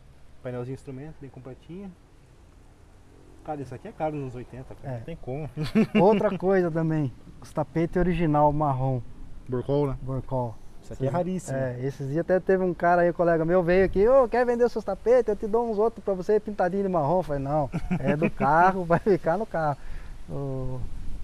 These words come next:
Speaker 2: colega nosso Luiz aí. Aí, então ele vem, ele fala, "Pô, meu, quero um tapetinho desse." <laughs>
Speaker 1: Ó, detalhe, ó. Não é preto o painel, é marrom, né?
Speaker 2: Não, é marrom. Ele é um
Speaker 1: Monocromático. Daí a gente fala,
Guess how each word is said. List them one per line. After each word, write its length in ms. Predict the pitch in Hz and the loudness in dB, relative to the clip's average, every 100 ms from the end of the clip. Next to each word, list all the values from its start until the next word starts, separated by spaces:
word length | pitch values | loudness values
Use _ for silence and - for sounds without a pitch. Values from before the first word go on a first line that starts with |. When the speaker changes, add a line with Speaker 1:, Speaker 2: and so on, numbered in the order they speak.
| - - | -4 -4
Speaker 2:
colega 300 | 139 139 139 | -2 -2 -2
nosso 220 | 139 151 | -4 -2
Luiz 340 | 139 135 131 | 0 2 2
aí. 160 | 127 123 - - - - | 2 0 0 -2 -4 -8
Aí, 240 | 139 156 175 - | -8 -10 -12 -10
então 120 | - | -6
ele 140 | 185 180 | -6 -6
vem, 180 | 156 196 | -6 -4
ele 80 | 170 | -4
fala, 240 | 160 143 - | -6 -8 -8
"Pô, 140 | 247 233 | -8 -6
meu, 200 | 165 139 - 165 - - - - | -8 -12 -14 -18 -18 -20 -20 -4
quero 180 | 180 247 | 0 2
um 20 | |
tapetinho 500 | 254 - 254 277 302 | 2 2 0 2 2
desse." 400 | 214 214 190 131 - - - | 6 6 4 -2 -8 -8 -10
<laughs> 260 | - - | -12 -12
Speaker 1:
Ó, 260 | 123 120 117 | -8 -6 -6
detalhe, 560 | 120 127 - 135 131 123 | -8 -8 -4 -2 -2 -4
ó. 60 | 113 - - - - - - - | -10 -16 -12 -4 -4 -4 -8 -8
Não 120 | 156 | -8
é 40 | |
preto 240 | 202 185 - | -4 -4 -2
o 20 | |
painel, 300 | 151 123 113 | -4 -4 -4
é 40 | |
marrom, 300 | 113 160 170 | -4 -2 -2
né? 80 | 143 | -2
Speaker 2:
Não, 60 | 127 | -2
é 40 | |
marrom. 420 | 127 147 143 120 107 - - - - - - 131 127 | -4 -4 -4 -6 -8 -16 -20 -18 -16 -16 -16 -14 -12
Ele 100 | 127 | -8
é 60 | 135 | -6
um 160 | 131 117 - - 127 | -8 -10 -16 -18 -8
Speaker 1:
Monocromático. 1500 | 139 165 208 214 208 220 208 170 180 185 180 - 117 120 | 0 2 4 2 2 2 6 8 10 10 6 0 -8 -6
Daí 160 | 120 151 | -4 -2
a 20 | |
gente 240 | 170 190 151 | -2 -4 -2
fala, 240 | 165 180 | 0 0